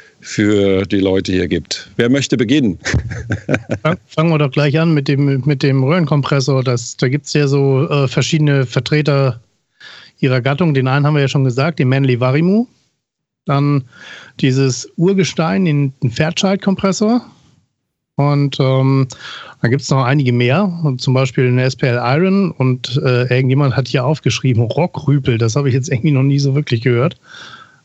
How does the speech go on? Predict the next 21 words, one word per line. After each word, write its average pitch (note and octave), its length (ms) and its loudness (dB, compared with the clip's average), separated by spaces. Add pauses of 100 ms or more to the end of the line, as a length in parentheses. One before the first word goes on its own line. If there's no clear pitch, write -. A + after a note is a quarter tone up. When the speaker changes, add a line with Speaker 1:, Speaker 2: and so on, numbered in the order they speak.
(160)
Speaker 2:
Ähm, A#2+ 360 2 (340)
das A2+ 120 -2
Speaker 1:
Das D3+ 80 2
Speaker 2:
warst D#3 60 0
Speaker 1:
sind C3 180 2
Speaker 2:
du C#3+ 80 2
doch. A2+ 80 -6
Speaker 1:
deutsche A#2+ 380 0
Schmiede. A#2+ 420 0
Gibt's - 420 -6
nur A#2+ 200 0
ganz A#2 260 -2
wenige A#2+ 380 0
von. F#2 480 -4
Den F#2 160 -4
Rockrüpel G#2+ 560 -2
Comp A2 320 -4
One G#2 280 0
und G2+ 120 -4
Comp G#2+ 260 -4
Two. A#2 320 0